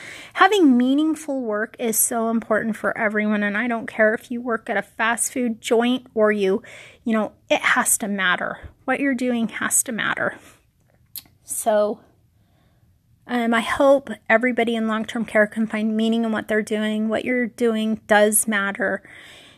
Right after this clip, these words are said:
And you should have the tools to find out why it matters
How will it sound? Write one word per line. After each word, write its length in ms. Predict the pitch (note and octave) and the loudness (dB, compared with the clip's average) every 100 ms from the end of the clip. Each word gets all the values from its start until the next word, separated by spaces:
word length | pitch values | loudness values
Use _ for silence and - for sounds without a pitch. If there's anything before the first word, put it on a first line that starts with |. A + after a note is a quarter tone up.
| _ _ - | _ _ -4
And 300 | A#3 A3+ A3+ | -2 0 0
you 120 | B3 | 0
should 520 | - - C4 B3 A#3+ | 0 4 6 6 4
have 680 | - - - - - A3 G#3 | 2 -6 -12 -4 0 2 2
the 120 | A3 | 0
tools 760 | G#3+ - B3 A3 G#3+ A3 - - - - _ | -2 -4 0 2 2 2 0 -4 -10 -18 _
to 180 | - A#3+ | -2 -2
find 440 | - A3+ A3 A3 | 0 -2 0 0
out 260 | G#3+ G#3 - | 2 0 -2
why 380 | G#3 A3 G3 G3+ | -2 2 2 2
it 240 | G3 - | 2 0
matters 680 | G3+ F#3+ G3+ - - - | -2 -2 -2 -4 -4 -6